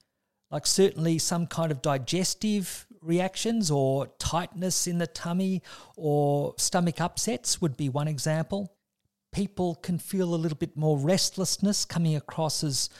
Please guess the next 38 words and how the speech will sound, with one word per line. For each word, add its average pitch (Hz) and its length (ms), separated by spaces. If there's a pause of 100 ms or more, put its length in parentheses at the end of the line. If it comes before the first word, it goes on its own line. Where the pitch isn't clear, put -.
(140)
say, 143 360
foot - 420
tapping, 202 400
if 196 180
you 190 80
like. 175 480 (340)
Other 196 220
things, 180 580
actually 214 280
something 208 300
I 196 100
could 226 180
relate 156 320
to 151 120
at - 120
times, 175 380
if 170 120
I'm 175 160
feeling 151 360
more 151 140
nervous 156 400
or 147 100
stressed, - 460
I 143 40
can 139 160
start - 340
to - 60
feel 156 220
a 139 40
little 139 220
bit 143 200
more 127 200
hot. - 540 (420)
You 170 80
can 160 140
notice 147 340
your 113 120
heart 151 360